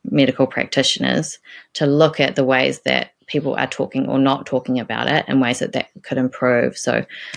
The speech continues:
she's got a great booklet that is for not just parents, but actually for parents and doctors to work through together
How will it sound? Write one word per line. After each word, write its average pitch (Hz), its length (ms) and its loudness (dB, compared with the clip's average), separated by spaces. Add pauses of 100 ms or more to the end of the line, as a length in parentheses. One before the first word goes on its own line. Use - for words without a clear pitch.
(120)
she's - 200 -2
got - 200 4
a 127 60 0
great 127 480 0 (460)
booklet 131 560 0 (280)
that 135 180 2
is 139 160 0
for 135 500 2
not 165 280 2
just 160 200 0
parents, 139 340 0
but - 180 -2
actually 151 380 2
for 151 140 -4
parents 143 400 0
and 135 120 0
doctors 139 320 -2
to - 100 -4
work 139 180 2
through 143 140 0
together 151 460 2